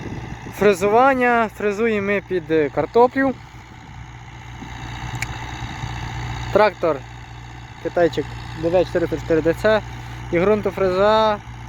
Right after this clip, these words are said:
Д Т З метр шістдесят. От працюємо ми на друга понижена.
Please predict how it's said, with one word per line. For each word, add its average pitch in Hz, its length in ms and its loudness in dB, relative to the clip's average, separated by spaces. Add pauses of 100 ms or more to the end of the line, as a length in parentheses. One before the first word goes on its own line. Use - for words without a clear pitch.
(140)
Д 165 100 0
Т 175 180 -6
З 196 400 2 (340)
метр 170 300 0
шістдесят. 156 580 0 (1400)
От 190 220 8
працюємо 233 640 4
ми 220 160 4
на 202 440 4 (2750)
друга 233 280 8
понижена. 262 760 2